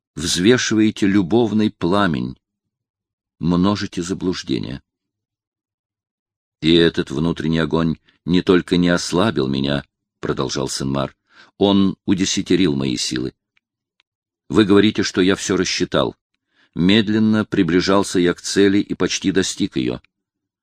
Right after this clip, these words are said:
Мария вела меня за руку. Мог ли я отступить? Я не отступил бы перед целым светом. До сих пор всё шло хорошо, но на пути моём стоит незримая преграда.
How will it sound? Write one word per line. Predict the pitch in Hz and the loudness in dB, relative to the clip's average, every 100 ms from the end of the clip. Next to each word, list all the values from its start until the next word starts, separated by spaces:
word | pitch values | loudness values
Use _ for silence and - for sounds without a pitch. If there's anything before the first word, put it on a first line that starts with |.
| _ _ | _ _
Мария | - 90 101 110 107 73 67 62 - _ | -2 0 0 0 0 2 0 -2 -10 _
вела | - 71 85 87 90 | -6 0 2 4 2
меня | 87 82 85 80 - | 2 2 2 2 0
за | 71 69 101 80 | -4 0 0 0
руку. | 67 - 52 - _ _ _ _ _ _ _ _ _ - | -4 -8 -12 -14 _ _ _ _ _ _ _ _ _ -6
Мог | 69 85 - | -2 -2 -2
ли | 76 | -4
я | 78 | -4
отступить? | 73 - 76 - 90 - - _ _ _ _ _ _ _ _ _ - | -6 -8 -8 -6 -10 -10 -20 _ _ _ _ _ _ _ _ _ -10
Я | 65 95 | 0 2
не | 98 | 4
отступил | 95 - - - 101 98 | 2 -2 -4 0 2 2
бы | 92 | 2
перед | - 92 92 | 2 2 0
целым | - - 101 104 95 | -2 0 2 2 -2
светом. | - 85 120 65 60 - _ _ _ _ _ _ _ _ _ _ _ - | -4 -4 -4 -8 -10 -14 _ _ _ _ _ _ _ _ _ _ _ -20
До | 117 120 | 0 2
сих | 139 135 - | 2 -2 -2
пор | 120 120 | -4 -4
всё | - 110 | -4 -2
шло | 107 95 | -2 -4
хорошо, | - 87 85 - 57 - - - - | -2 -2 -2 -4 -6 -10 -20 -16 0
но | 87 110 | 4 4
на | 120 | 4
пути | 113 120 - 120 | 2 0 2 2
моём | 117 117 117 | 4 2 0
стоит | - 110 117 - | 0 2 2 2
незримая | 104 95 101 107 104 | 0 2 0 2 0
преграда. | 101 95 80 76 71 | 0 -2 0 0 0